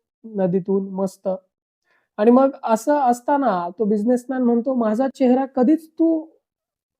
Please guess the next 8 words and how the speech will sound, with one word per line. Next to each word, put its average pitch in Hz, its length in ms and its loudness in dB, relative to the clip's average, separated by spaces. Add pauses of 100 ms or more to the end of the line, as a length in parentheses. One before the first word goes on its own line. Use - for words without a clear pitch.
अ, 196 100 -2
बातमीमध्ये 233 720 2
किंवा 240 240 2 (360)
वृत्तपत्रात 240 680 2 (400)
पाहिला 226 320 0
नाही, 269 240 -6 (440)
पेपरमध्ये 233 520 0
वगैरे?" 233 300 -2